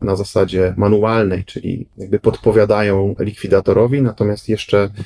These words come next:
nie generują kampanii dla klienta widocznej w serwisie internetowym.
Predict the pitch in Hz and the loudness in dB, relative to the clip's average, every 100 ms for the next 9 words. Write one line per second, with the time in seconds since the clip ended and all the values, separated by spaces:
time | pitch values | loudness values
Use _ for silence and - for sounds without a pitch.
0 | - - 101 110 113 110 - 107 110 113 | -16 -6 2 4 4 0 2 2 4 4
1 | 107 104 101 98 104 101 98 95 - 92 | 2 0 -2 0 -2 0 0 -2 0 -2
2 | 95 90 95 87 - - 98 - 98 95 | -2 0 -2 -2 -6 0 0 0 -4 -4
3 | 104 - - 101 104 - 98 - 98 - | -6 -12 0 0 0 -4 -2 -2 -2 0
4 | 147 185 | 2 0